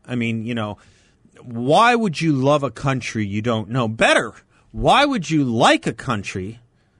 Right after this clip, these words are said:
that you're taught is nothing but a woe, a, a, a woefully sad tale of misery and crime, which is what and how America is mostly taught in our schools these days.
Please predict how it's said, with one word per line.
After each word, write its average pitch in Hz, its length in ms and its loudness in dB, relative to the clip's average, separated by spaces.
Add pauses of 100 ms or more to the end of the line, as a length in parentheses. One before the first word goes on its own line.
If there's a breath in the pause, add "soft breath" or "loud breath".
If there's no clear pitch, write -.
that 135 160 -4
you're 131 160 -2
taught 156 520 2 (220)
is 113 220 -4
nothing 123 800 -2
but 117 140 2
a 113 100 2
woe, 127 600 2 (680 soft breath)
a, 117 80 0
a, 117 300 2
a 107 80 -2
woefully 123 480 0
sad 120 380 -2
tale 117 360 0
of 95 140 -4
misery 110 520 -2
and 101 140 -8
crime, 98 500 -4 (440)
which 117 200 -4
is 120 140 -2
what 123 260 -2
and 104 260 -6
how 107 420 -2
America 110 420 -4
is 107 160 -4
mostly 95 380 -8
taught 95 320 -4
in 90 60 -12
our 90 100 -8
schools 113 440 -6
these - 280 -18
days. - 460 -16